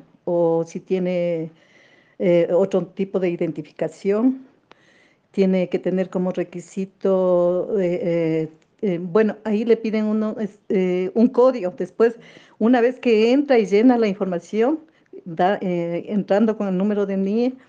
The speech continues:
entonces después sale otro, despliega otra, otra información que dice, "Bueno, tiene que llenar estos requisitos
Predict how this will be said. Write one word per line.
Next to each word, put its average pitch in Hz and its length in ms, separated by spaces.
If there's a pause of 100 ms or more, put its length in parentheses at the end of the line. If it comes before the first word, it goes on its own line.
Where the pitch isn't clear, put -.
(500)
entonces 202 500
después 208 540
sale 240 720 (280)
otro, 202 380
despliega 202 640
otra, 190 580
otra 196 280
información 196 640
que 208 100
dice, 170 280
"Bueno, 180 240
tiene 190 260
que 196 100
llenar 175 300
estos 196 280
requisitos 262 680